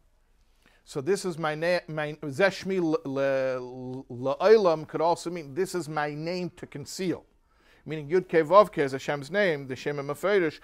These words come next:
but we don't, we don't say it, we conceal it. V'zichri, and my way of being mentioned,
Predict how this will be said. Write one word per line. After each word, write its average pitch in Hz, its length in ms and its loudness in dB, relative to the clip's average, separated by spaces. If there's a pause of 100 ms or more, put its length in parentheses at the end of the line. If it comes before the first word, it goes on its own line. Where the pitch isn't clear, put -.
(160)
but 147 80 0
we 160 120 6
don't, 160 200 4 (180)
we 156 80 -2
don't 160 180 0
say 247 280 6
it, 139 120 -4
we 123 60 -8
conceal 175 500 4
it. 120 180 -2 (1000)
V'zichri, 170 1040 0
and 156 120 -4
my 156 160 0
way 175 200 6
of 160 80 0
being 156 260 -2
mentioned, 165 720 -2